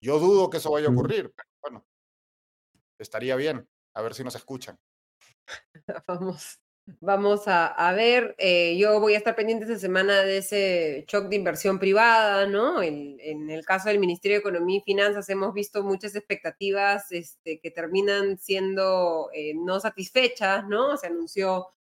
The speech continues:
Speaker 3: el, el propio ministro de Economía dijo, "Llega la recuperación en julio", no llegó, ¿no? No hay recesión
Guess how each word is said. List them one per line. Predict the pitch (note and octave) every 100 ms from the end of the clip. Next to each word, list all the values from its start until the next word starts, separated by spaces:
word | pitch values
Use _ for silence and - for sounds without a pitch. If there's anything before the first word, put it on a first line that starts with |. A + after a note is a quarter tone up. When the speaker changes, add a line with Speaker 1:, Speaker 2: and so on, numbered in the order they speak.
| _ _
Speaker 3:
el, | F3 E3+ -
el | F3 -
propio | G3 G3 G3+
ministro | G3 G3 G#3
de |
Economía | G3+ F#3 G3 G3+ G#3 G#3
dijo, | G3+ G3+ G#3 G#3 G3+ _
"Llega | G3 A#3+
la | A#3+ A3
recuperación | G3 F#3 F#3 F#3 A#3
en | A3
julio", | G#3+ D4 D#4+ A#3 D#3 C#3 _ -
no | F3+
llegó, | F#3+ F#3+ G#3+ A3 D#3+ - _ _ _ -
¿no? | F#3+ A3
No | A3+ A#3+
hay | C4
recesión | B3+ C4 B3+ - D4+ C4+